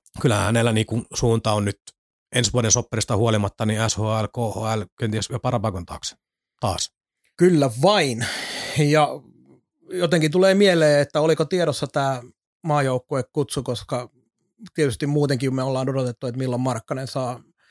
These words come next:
Speaker 2: peliaikaa, mut josko tällä nyt vähän enemmän lepoa sitten annettiin myös Nikelle, kun tiedettiin, että lähtee vielä tuonne, tuonne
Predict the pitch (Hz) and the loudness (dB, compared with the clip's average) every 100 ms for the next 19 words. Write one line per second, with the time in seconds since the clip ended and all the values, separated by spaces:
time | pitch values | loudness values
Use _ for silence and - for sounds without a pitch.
0 | _ _ - 131 131 120 120 - - 135 | _ _ -2 2 2 0 -4 -6 -8 -8
1 | 101 _ 131 117 110 - _ 165 127 131 | -12 _ -10 -10 -10 -20 _ -4 -4 0
2 | 147 139 135 131 151 143 135 139 131 131 | 0 2 0 0 2 2 0 -2 -4 -4
3 | 127 - 127 117 117 - 123 123 - 139 | -6 -4 -6 -6 -8 -8 -6 -6 -4 -2
4 | 131 120 139 139 135 120 117 123 113 117 | -2 -2 -2 -4 -4 -6 -6 -8 -4 -4
5 | 113 - 110 113 120 107 127 113 120 113 | -4 -6 -8 -4 -4 -4 -6 -4 -4 -4
6 | 113 104 98 - - - - _ _ _ | -4 -6 -8 -12 -20 -20 -20 _ _ _
7 | _ _ _ _ 175 165 | _ _ _ _ 0 2